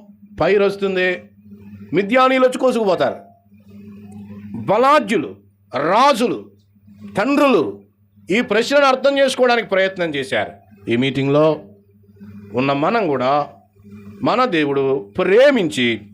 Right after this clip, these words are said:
దుఃఖాన్ని అనుమతించేవాడు అని మనం గ్రహించాలి. లాజరు రోగి అయినప్పుడు మార్తా, మరియా ప్రభువుకి ఆ సమాచారాన్ని ఇచ్చినప్పుడు రాకుండా ఉన్నాడంటే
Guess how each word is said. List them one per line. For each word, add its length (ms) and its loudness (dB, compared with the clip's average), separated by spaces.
దుఃఖాన్ని 720 -2
అనుమతించేవాడు 1080 0
అని 320 -2
మనం 220 -4
గ్రహించాలి. 800 -6
లాజరు 360 0
రోగి 320 0
అయినప్పుడు 440 0
మార్తా, 680 0
మరియా 520 2
ప్రభువుకి 640 -2
ఆ 120 2
సమాచారాన్ని 720 0
ఇచ్చినప్పుడు 500 0
రాకుండా 960 0
ఉన్నాడంటే 640 -2